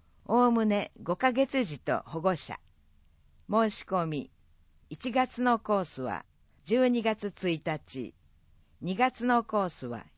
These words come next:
一月四日、三月のコースは二月一日から。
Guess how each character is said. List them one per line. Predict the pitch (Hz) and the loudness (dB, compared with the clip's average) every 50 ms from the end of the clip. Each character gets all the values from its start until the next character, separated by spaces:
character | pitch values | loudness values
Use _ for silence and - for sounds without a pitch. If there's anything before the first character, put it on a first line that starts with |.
| _ - | _ -12
一 | 139 - - 220 214 | -12 -8 -6 -4 -2
月 | 208 208 190 - - 180 | 0 -2 -2 -2 -4 -2
四 | 170 165 151 143 - - - - | 0 0 0 0 -2 -10 -16 -10
日、 | - 135 104 - - _ _ _ _ _ _ _ _ _ _ _ _ _ - | -6 -6 -6 -6 -8 _ _ _ _ _ _ _ _ _ _ _ _ _ -14
三 | - - 285 294 277 254 | -6 -2 0 0 0 0
月 | 226 185 147 - - 135 | 0 -2 -4 -4 -6 -6
の | 139 123 120 | -6 -6 -6
コ | - - 165 156 147 | -6 -4 -4 -2 -2
ー | |
ス | 131 - - 120 | -4 -6 -8 -8
は | 107 - - _ _ _ _ - | -10 -10 -12 _ _ _ _ -10
二 | - 160 175 | -8 -6 -2
月 | 180 240 254 - - 233 | 0 0 -2 -2 -6 -12
一 | 214 - - 208 208 - - | -8 -4 -2 -2 -2 -2 -2
日 | 180 185 - - - | -4 -4 -6 -8 -10
か | - 135 113 | -10 -8 -8
ら。 | 98 - | -10 -12